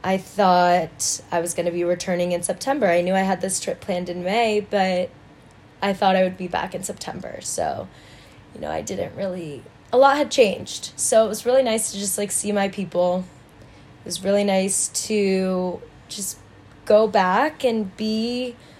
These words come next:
really okay with where I'm at in my life and really okay with not returning there.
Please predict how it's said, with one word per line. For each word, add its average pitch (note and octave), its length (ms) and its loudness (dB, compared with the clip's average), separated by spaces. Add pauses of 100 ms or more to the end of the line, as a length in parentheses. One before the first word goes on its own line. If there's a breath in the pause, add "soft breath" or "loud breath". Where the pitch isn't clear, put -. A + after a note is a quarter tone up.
(420 loud breath)
really A3 300 6
okay A#3+ 380 4
with B3+ 220 4
where G3 200 4
I'm F#3 120 2
at E3+ 380 -2 (260)
in F#3+ 100 -2
my F3 160 0
life E3+ 440 4
and D#3+ 120 -8
really G#3 280 2
okay G3 280 -2
with F#3+ 220 -2
not E3 420 -2
returning E3 520 -10
there. - 420 -12